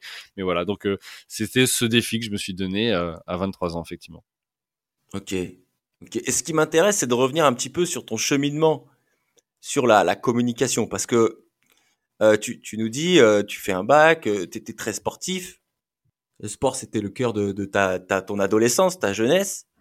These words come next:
Speaker 1: Mhm.
Speaker 2: Tu, tu rentres, euh, dans la communication, comme tu l'as dit, euh,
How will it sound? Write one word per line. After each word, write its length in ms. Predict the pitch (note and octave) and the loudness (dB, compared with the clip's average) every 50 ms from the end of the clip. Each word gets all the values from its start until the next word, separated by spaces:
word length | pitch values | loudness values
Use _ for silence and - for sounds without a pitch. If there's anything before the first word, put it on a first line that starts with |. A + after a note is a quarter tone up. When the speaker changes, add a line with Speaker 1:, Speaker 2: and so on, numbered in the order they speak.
| _ - | _ -12
Speaker 1:
Mhm. 260 | F#2+ F2+ G#2+ C3+ - - _ _ _ _ _ _ _ _ _ _ _ _ _ _ _ _ _ | -8 -6 -4 -4 -6 -8 _ _ _ _ _ _ _ _ _ _ _ _ _ _ _ _ _
Speaker 2:
Tu, 260 | - F3+ F3+ E3+ - | -10 -8 -8 -8 -8
tu 160 | - - G3 F#3+ | -6 -2 0 0
rentres, 560 | E3 E3+ G3 G3 F#3+ F#3+ - - - - _ _ _ _ _ _ _ _ _ _ _ _ _ _ _ _ _ _ _ _ _ A2+ | 2 4 4 4 4 2 -2 -10 -18 -20 _ _ _ _ _ _ _ _ _ _ _ _ _ _ _ _ _ _ _ _ _ 2
euh, 1040 | A#2 A#2 A2+ A2+ A2+ A2+ A2 A2 G#2+ G#2 G#2 G2 F#2+ - G1+ - - - - - - | 4 6 6 6 4 2 2 0 0 0 -2 -2 -4 -8 -10 -14 -14 -14 -16 -16 -2
dans 180 | A#2 C3+ C#3+ | 2 4 6
la 120 | D3+ D3+ D3 | 6 6 4
communication, 960 | - E3 D3 D3 D3 D3 D3 C#3+ - D#3+ D3+ - - - D3+ D3+ D3 D3 C#3 | 2 0 -2 0 -2 -4 -4 -2 -2 -2 -2 -2 -2 -4 -4 -2 -2 -2 -4
comme 180 | C3+ B2 A2+ A2 | -4 -4 -6 -6
tu 140 | - - | -6 -2
l'as 140 | A#2+ A#2+ A#2+ | 0 0 0
dit, 340 | A#2 A#2+ B2+ C3 B2+ A#2 G#2 | 0 -2 -8 -10 -10 -8 -8
euh, 240 | F#2+ G2 F#2+ F#2+ - | -8 -8 -8 -10 -12